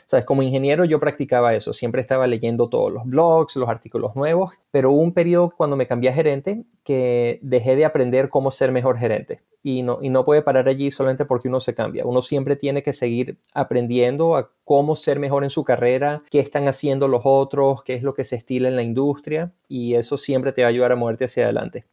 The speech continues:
Volviendo al, al ingeniero contribuidor individual, sí, tenemos la parte de educación y la próxima es iniciativa. No importa si uno es un recién graduado que no tiene mucha experiencia o si has estado diez años en el área de tecnología,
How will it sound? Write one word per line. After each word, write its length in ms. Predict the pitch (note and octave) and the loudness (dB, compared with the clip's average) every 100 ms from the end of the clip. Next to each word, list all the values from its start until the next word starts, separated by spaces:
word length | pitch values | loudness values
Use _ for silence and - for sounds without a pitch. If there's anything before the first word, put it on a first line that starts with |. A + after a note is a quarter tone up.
| - | -2
Volviendo 440 | D#3 C#3+ D3+ D3+ | 2 4 4 4
al, 600 | D#3 D#3 D3+ C3 A#2+ A#2 B2 | 4 4 2 0 0 -4 -4
al 140 | - B2+ | -2 0
ingeniero 520 | B2+ B2 B2+ C#3 D3 | 0 0 2 2 0
contribuidor 380 | C#3+ B2+ A#2+ B2 | -2 2 2 2
individual, 480 | B2 A#2 A2+ - _ | 0 0 -2 -4 _
sí, 120 | - B2 - | -8 -8 -4
tenemos 260 | B2+ B2+ C#3 | 0 2 2
la 140 | C#3+ | 2
parte 240 | C#3+ C#3+ | 0 -2
de 40 | D3+ | -2
educación 580 | D3 C3+ - C#3+ G#3 A#3 - | 0 0 0 -4 -6 -8 -4
y 240 | D#3+ D3+ | 0 2
la 160 | C#3+ C3 | 2 2
próxima 440 | C#3+ - D#3 D#3 | 0 0 -2 -2
es 160 | E3 - | -2 -4
iniciativa. 640 | E3 D3+ C3+ A#2 A#2+ A2+ - _ D3 | -4 -2 -2 -2 -4 -8 -12 _ -4
No 80 | |
importa 400 | D3 D3+ D#3+ F3 | -2 2 0 0
si 160 | E3+ D3 | -2 0
uno 260 | C#3 D3 D3+ | 0 2 0
es 320 | D3+ D#3 D3 | 0 0 -2
un 320 | D3+ C#3+ C#3+ | 0 0 0
recién 360 | C#3+ D3 D#3 C3+ | 0 -2 -2 0
graduado 580 | B2 A#2+ C3 C#3 D3 | 4 4 4 4 2
que 100 | D3 | 2
no 140 | B2 A#2+ | -2 -2
tiene 220 | C#3 C3 | -2 -4
mucha 200 | C3+ D#3 | -4 -4
experiencia 640 | - A#2+ B2 C3 C3+ C3+ | -4 -2 -2 -2 -2 -6
o 40 | B2+ | -6
si 120 | B2+ | -6
has 80 | B2+ | -4
estado 320 | C3+ C3 C3 | 0 2 2
diez 280 | B2+ C3+ C3+ | 0 0 0
años 260 | C3+ C#3 | -2 -4
en 60 | C3+ | -2
el 80 | A#2+ | 0
área 200 | B2 C3+ | 2 0
de 60 | |
tecnología, 680 | C#3 C3 B2 A#2+ C#3+ E3+ G#3 | -2 -4 -2 -2 -2 -4 -6